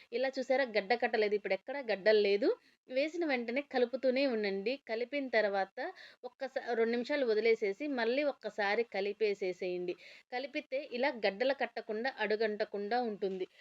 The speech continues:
ఇలా కలిపేసేసి గరిటెననేది నేను చూపిస్తాను చూడండి, ఇలాగే గరిటెని పెట్టేసేసేయండి. ఎందుకు అంటే జావ అనేది ఎక్కువగా పొంగిద్ది.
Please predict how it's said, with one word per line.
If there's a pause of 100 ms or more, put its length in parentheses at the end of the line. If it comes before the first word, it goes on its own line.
(160)
ఇలా
కలిపేసేసి (120)
గరిటెననేది (380)
నేను
చూపిస్తాను
చూడండి, (120)
ఇలాగే
గరిటెని
పెట్టేసేసేయండి. (320)
ఎందుకు
అంటే (220)
జావ (160)
అనేది
ఎక్కువగా (120)
పొంగిద్ది.